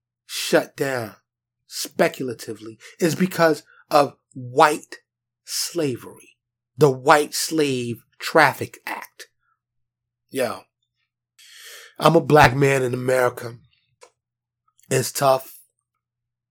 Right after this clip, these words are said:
Yeah. But I, I'm not trying to play the race card, is what I'm trying to say. But the facts are just the facts.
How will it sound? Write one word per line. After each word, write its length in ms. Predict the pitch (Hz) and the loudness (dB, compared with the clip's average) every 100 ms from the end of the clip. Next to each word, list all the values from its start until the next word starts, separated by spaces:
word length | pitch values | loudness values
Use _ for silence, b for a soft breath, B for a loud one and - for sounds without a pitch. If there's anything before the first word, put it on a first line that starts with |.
| _ _ _ _ _ _ - | _ _ _ _ _ _ -10
Yeah. 300 | 127 110 - _ _ _ _ _ _ _ _ _ _ _ _ _ _ _ _ _ _ _ | -6 -6 -10 _ _ _ _ _ _ _ _ _ _ _ _ _ _ _ _ _ _ _
But 380 | - 139 127 _ _ _ _ _ _ _ _ _ _ 466 440 _ _ _ _ _ _ _ _ _ _ _ | -2 0 -2 _ _ _ _ _ _ _ _ _ _ _ _ _ _ _ _ _ _ _ _ _ _ _
I, 200 | 139 143 147 | 4 6 6
I'm 140 | 170 | 6
not 160 | 160 151 | 6 4
trying 200 | 170 135 | 0 0
to 80 | |
play 140 | - 131 | -2 -4
the 100 | 117 | -4
race 340 | 107 117 107 | -4 -4 -4
card, 300 | - 101 92 | -10 -10 -12
is 140 | 98 - | -14 -14
what 80 | 101 | -14
I'm 80 | |
trying 260 | 92 110 90 | -12 -14 -14
to 60 | - | -16
say. 180 | - - - _ _ _ _ _ _ _ _ - | -18 -18 -20 _ _ _ _ _ _ _ _ -4
But 280 | 143 - - | -2 -2 -10
the 160 | 131 123 | -8 -6
facts 440 | - 127 127 - | 4 4 4 0
are 80 | 127 | -6
just 340 | - 107 - | -4 -8 -8
the 60 | 110 | -12
facts. 640 | - 117 - - - - | -6 -6 -8 -14 -14 -16